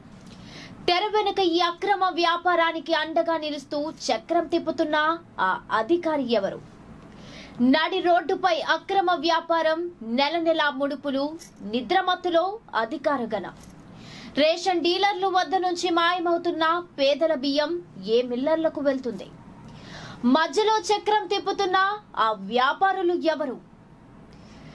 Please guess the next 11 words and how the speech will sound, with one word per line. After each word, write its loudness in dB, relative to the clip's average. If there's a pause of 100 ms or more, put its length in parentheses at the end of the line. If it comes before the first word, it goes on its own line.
(260)
ఇప్పటికే 0 (180)
కొత్తకోట 0 (200)
సర్కిల్ 0
పరిధిలో 0 (300)
గుప్పుమంటున్న -2 (380)
గంజాయి, 0 (120)
నాటుసారా 0 (360)
విక్రయాలు, 0 (320)
రవాణాలు. -4 (680)
ఇప్పుడు 0
వీటికి 0